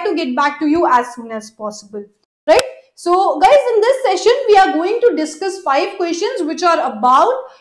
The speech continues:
card transactions. So they have been picked up from various F A Qs of the R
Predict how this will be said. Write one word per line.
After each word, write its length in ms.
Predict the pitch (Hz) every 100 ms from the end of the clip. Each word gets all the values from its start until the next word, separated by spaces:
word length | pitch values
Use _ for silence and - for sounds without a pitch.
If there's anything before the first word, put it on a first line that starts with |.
| _ -
card 260 | 320 392 - -
transactions. 720 | 339 320 262 247 214 247 247
So 120 | 277 285
they 160 | 320
have 280 | 277 277 277
been 240 | 339 359
picked 240 | 359 247 240
up 220 | 311 311
from 180 | 320 302
various 360 | 277 294 311
F 100 | 277 262
A 60 | 254
Qs 240 | 294 269
of 160 | 262 262
the 80 | 262
R 160 | 208